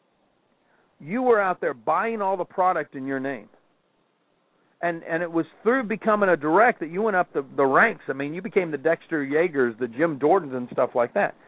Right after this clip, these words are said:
So what they wanted to make sure is that these people weren't buying additional products that were just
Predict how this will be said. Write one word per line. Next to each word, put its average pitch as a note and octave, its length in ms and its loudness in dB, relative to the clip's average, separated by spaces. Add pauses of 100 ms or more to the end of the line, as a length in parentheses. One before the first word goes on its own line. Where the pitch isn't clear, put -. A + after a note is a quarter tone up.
(420)
So F3+ 120 8
what E3+ 200 6
they A3 140 0
wanted C4+ 260 -2
to F#3 60 -6
make E3 240 -4
sure F3 100 2
is E3+ 100 0
that D#3+ 120 -10
these A#3 220 -8
people G3+ 220 -4
weren't F3+ 240 -2
buying E3 260 0
additional G#3+ 540 0
products D3 460 2
that D3 60 -10
were C#3+ 80 -12
just D#3+ 180 -4